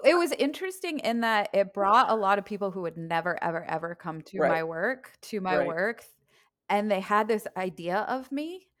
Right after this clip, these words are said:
Speaker 1: as this, like, you know, like, I don't know what they thought. They just had this idea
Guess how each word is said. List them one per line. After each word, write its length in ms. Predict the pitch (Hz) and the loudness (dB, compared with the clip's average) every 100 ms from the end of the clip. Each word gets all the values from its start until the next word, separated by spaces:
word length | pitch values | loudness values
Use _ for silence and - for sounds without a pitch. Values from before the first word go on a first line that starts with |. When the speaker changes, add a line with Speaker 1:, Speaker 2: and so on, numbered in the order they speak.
| _ _ - | _ _ -4
Speaker 1:
as 200 | 196 185 | -4 -2
this, 200 | 190 214 | -6 -4
like, 300 | 180 175 - _ _ _ _ | -4 -4 -12 _ _ _ _
you 120 | - 190 | -10 -4
know, 260 | 165 165 151 | -2 -2 -2
like, 240 | 160 160 - _ _ _ _ - | -8 -12 -18 _ _ _ _ -2
I 140 | 220 | 2
don't 120 | 254 | 4
know 100 | 226 | 6
what 180 | 196 180 | 4 2
they 120 | 156 | 0
thought. 320 | 151 143 117 180 | -2 0 0 0
They 140 | 185 | -2
just 200 | 214 277 | -2 0
had 180 | 262 233 | 2 2
this 180 | 196 190 | 0 0
idea 400 | 175 175 196 | -4 -2 0